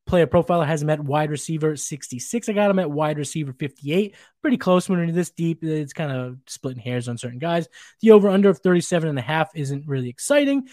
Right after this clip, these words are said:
but Carolina are home favorites against Pittsburgh. Now, this is kinda, uh, gonna roll into another thing with the D J Moore news. If D J Moore misses, I am more inclined to play a guy like Terrace Marshall.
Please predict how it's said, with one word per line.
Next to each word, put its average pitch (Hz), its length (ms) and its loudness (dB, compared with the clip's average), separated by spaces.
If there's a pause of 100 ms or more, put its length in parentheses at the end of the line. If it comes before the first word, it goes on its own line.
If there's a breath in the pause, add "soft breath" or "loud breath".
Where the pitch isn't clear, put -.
(220 loud breath)
but 185 240 0 (300)
Carolina 143 460 0
are 139 220 -2
home 131 260 -6
favorites 196 640 2 (260)
against 135 420 -4
Pittsburgh. 254 340 -4 (440)
Now, 160 160 -2
this 240 300 2
is 226 160 0
kinda, 208 420 2 (540 loud breath)
uh, 165 220 -4
gonna 170 220 0
roll 170 320 4
into 165 240 -4
another 147 180 -4
thing 147 160 -4
with 139 160 -4
the 135 80 -8
D 135 180 -6
J 123 220 -6
Moore 123 380 -2
news. 120 340 -14
If 127 100 -4
D 147 160 -2
J 143 200 0
Moore 143 180 -2
misses, 156 420 -6
I 147 120 -6
am 143 140 -6
more 165 280 2
inclined 170 600 -4
to 190 120 -6
play 185 200 -4
a 180 40 -4
guy 180 220 0
like 196 180 -2
Terrace 190 300 -8
Marshall. 180 340 -8